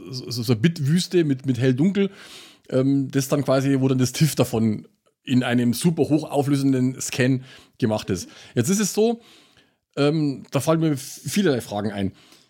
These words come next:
Erstens, was ist denn, wenn du in zehn Jahren das Ding noch hochauflösender machen kannst? Fängst du dann wieder von vorne an, das Zeug zu archivieren? Ähm, von, von, von welchem Interesse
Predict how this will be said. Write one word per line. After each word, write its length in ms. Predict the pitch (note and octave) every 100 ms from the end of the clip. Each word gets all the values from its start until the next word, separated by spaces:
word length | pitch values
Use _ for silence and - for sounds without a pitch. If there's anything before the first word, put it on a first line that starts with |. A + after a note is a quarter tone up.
| _ _
Erstens, 480 | - F3 G#3+ A3+ D3 -
was 260 | - D#3+ D#3
ist 200 | G#3 -
denn, 240 | G3 F#3
wenn 160 | E3 F3
du 80 | D#3+
in 140 | D#3
zehn 240 | - F3+ F#3+
Jahren 420 | D#3 E3 F#3+ F3+
das 160 | C#3
Ding 160 | F#3+ F3
noch 240 | G#3 -
hochauflösender 720 | E3+ D#3 C3+ D3 C#3 B2 B2 A#2
machen 260 | A#2+ B2
kannst? 440 | - F#2+ - - _ _
Fängst 240 | - D#3 D#3+
du 40 |
dann 60 | D#3
wieder 120 | E3
von 100 | D3+
vorne 260 | E3 G3 C#3
an, 100 | B2+
das 160 | B2
Zeug 360 | - A#2 G#2+ - -
zu 200 | - C#3
archivieren? 480 | A#2 A2+ G2 F2 - _ _ _ _
Ähm, 420 | B2+ C3+ C#3+ D3+ C3+ _ _ _ _ _ _ _ _ _ _ _ _ _
von, 500 | _ - - E3+ E3
von, 280 | C#3 E3+ E3
von 180 | C#3+ E3
welchem 340 | D#3 G3+ G3+ F#3
Interesse 520 | D#3 D3 - A3